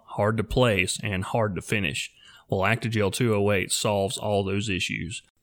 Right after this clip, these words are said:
By improving suspension, stability, and the quality of the cement paste in the mix, Actigel overcomes the old issues with manufactured sand and leaves them behind. Let Actigel two oh eight improve the quality of your mix while saving money on every yard you produce.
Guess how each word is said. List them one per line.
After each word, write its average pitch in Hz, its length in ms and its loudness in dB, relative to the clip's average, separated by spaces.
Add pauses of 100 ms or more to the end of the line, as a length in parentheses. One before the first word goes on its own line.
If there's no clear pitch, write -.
(240)
By 107 200 2
improving 110 400 0
suspension, 139 840 0
stability, 117 960 0
and 110 160 -4
the 95 60 -4
quality 123 460 2
of 107 100 0
the - 80 0
cement 120 400 0
paste 120 300 0
in 107 80 -2
the 98 60 -4
mix, 110 440 2 (380)
Actigel 123 560 4
overcomes 120 640 2
the 107 120 -4
old 123 260 4
issues 120 440 2
with 104 100 0
manufactured 110 640 0
sand 113 460 2
and 104 160 -4
leaves 107 340 2
them 107 180 2
behind. 92 580 -2 (680)
Let 120 160 6
Actigel 127 480 4
two 135 220 6
oh 123 180 6
eight 120 160 4
improve 110 380 0
the 104 80 -2
quality 117 420 0
of 101 140 -2
your 147 160 4
mix 98 400 -2 (140)
while 113 120 -2
saving 123 400 4
money 123 260 4
on 98 160 -2
every 113 300 0
yard 104 300 2
you 104 100 0
produce. 95 560 -2